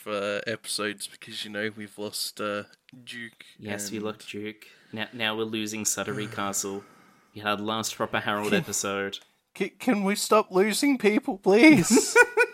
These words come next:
Speaker 1: Can we stop losing peoples and scenes? Is that too much to ask?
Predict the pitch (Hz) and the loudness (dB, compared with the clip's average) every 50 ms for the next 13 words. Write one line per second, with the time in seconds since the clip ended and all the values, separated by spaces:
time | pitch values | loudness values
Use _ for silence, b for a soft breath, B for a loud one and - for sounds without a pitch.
0 | - _ _ _ _ _ _ _ _ - - - B B 214 359 381 370 - 269 | -4 _ _ _ _ _ _ _ _ -20 -20 -20 B B -12 -10 -6 -2 0 2
1 | 285 294 320 - - - 339 339 330 - 254 269 302 311 339 - 359 285 - - | 4 4 2 2 6 10 10 10 10 8 6 4 4 4 4 4 0 -2 0 0
2 | - 254 285 - - - 262 269 320 285 240 294 - - 220 262 262 240 226 - | 0 2 4 4 2 2 -2 -4 -4 -6 -10 -10 -6 -4 -2 -2 -2 -2 -4 -6
3 | - 277 320 - - - 277 285 302 - _ _ - - 208 240 269 240 226 208 | -6 -8 -8 -8 0 4 6 6 6 4 _ _ -8 -4 -2 -2 -2 -2 -2 0
4 | 226 226 240 - - - - 196 202 202 190 - 175 185 208 220 220 220 277 - | 0 -2 -2 -4 -12 -6 -2 0 0 0 0 0 2 2 4 4 4 4 2 0
5 | 214 _ _ - - - - - _ | -6 _ _ -16 -14 -14 -14 -16 _